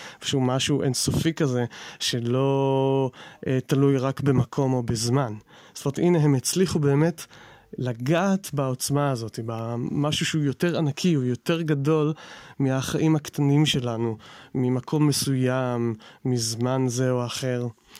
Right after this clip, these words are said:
אלו הם יצירות המופת. פעם שמעתי אנלוגיה מאוד יפה ליצירות מופת. אה, יותר ב-, ברמה הספרותית, אבל זה נכון לכל יצירת מופת. תחשבו שאתם מסתכלים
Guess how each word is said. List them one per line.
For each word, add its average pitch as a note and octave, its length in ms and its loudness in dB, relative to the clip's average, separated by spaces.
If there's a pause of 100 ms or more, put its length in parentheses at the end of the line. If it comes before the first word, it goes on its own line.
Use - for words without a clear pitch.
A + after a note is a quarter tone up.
(200)
אלו E3 160 4
הם D#3+ 80 4
יצירות C#3+ 360 0
המופת. C3 500 -4 (340)
פעם D#3 180 2
שמעתי D3+ 360 0
אנלוגיה C#3+ 380 2
מאוד D#3 260 2
יפה D#3+ 340 0
ליצירות A#2+ 500 -2
מופת. A#2 440 -4 (460)
אה, C#3+ 240 2
יותר E3+ 340 0
ב-, C#3+ 400 0
ברמה A#2+ 360 0
הספרותית, D3 800 0 (340)
אבל D4 200 -2
זה C#4 120 2
נכון A#3+ 300 0
לכל G#3 260 0
יצירת A#2+ 360 -2
מופת. A#2 440 -6
תחשבו D3 440 0
שאתם C3+ 200 0
מסתכלים D3+ 680 -2